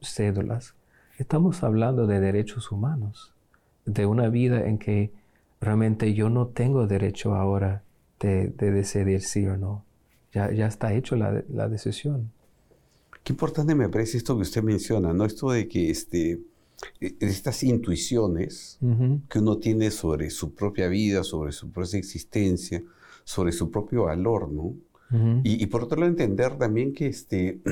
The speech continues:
Speaker 2: <clears throat> el valor
Speaker 1: Ujú.
Speaker 2: de la persona, por lo menos para nosotros los cristianos, no depende <clears throat>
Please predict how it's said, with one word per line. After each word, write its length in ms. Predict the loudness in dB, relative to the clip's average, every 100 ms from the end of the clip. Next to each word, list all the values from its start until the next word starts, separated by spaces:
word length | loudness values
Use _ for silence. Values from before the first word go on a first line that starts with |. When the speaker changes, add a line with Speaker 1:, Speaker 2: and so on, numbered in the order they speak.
| -4
Speaker 2:
<clears throat> 240 | -6 -4
el 120 | 0 2
valor 680 | 2 2 4 2 0 -2 -8 0
Speaker 1:
Ujú. 360 | 2 4 2 0
Speaker 2:
de 140 | 0
la 140 | 0 -2
persona, 680 | -6 -4 -2 0 2 -2 -4 _ _ _ _ _ _ _ _ _ _ _ -20 -20 _ _
por 120 | -2
lo 60 | 2
menos 200 | 2 0
para 200 | 0 -2
nosotros 380 | -2 -6 -6 -4
los 140 | -4
cristianos, 840 | -4 -4 -2 0 0 -4 -8 -18 _ _ _ _ 0
no 260 | 2 4
depende 880 | 2 0 0 2 4 4 2 0 -2 -10 -20 _ _ _ _
<clears throat> 60 | _